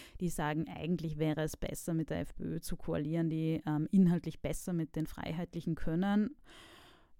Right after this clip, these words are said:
Das könnte sich jetzt natürlich, das könnte natürlich eine eigene Dynamik entwickeln, aber ich glaube, derzeit ist es schon noch so, dass, ähm,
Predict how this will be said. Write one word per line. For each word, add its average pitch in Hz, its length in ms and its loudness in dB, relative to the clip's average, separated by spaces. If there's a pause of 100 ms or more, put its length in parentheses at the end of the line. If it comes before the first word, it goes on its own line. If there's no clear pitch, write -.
(420)
Das 202 160 4
könnte 202 240 10
sich 185 160 2
jetzt 185 180 2
natürlich, 185 480 4
das - 160 -2
könnte 202 240 4
natürlich 190 480 4
eine 156 160 0
eigene 156 380 0
Dynamik 160 420 -2
entwickeln, 175 400 0
aber 170 80 0
ich 160 80 -2
glaube, 165 320 0
derzeit 175 920 0
ist 165 140 -4
es 160 120 -8
schon 160 220 0
noch 165 160 -2
so, 165 340 -2
dass, - 420 -4
ähm, 151 500 -2